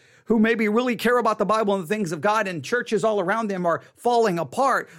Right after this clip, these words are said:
Wh-, what do they do? H-, how do we address that? That's a whole different, uh,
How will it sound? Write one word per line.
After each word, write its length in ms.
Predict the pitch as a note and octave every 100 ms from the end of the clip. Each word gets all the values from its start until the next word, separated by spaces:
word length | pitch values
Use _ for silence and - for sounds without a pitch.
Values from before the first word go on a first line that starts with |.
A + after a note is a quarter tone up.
| -
Wh-, 240 | E3 -
what 260 | - A3 A#3+
do 100 | A#3
they 260 | G3 F3+
do? 440 | E3 C4 B3+ F#3+ - -
H-, 80 | -
how 200 | - F#3+
do 80 | A#3+
we 160 | A3+ G3
address 320 | F3 A#3+ A#3
that? 160 | - -
That's 180 | A#3+
a 80 | A#3+
whole 140 | G#3+ A3+
different, 320 | A3+ F#3 E3
uh, 180 | -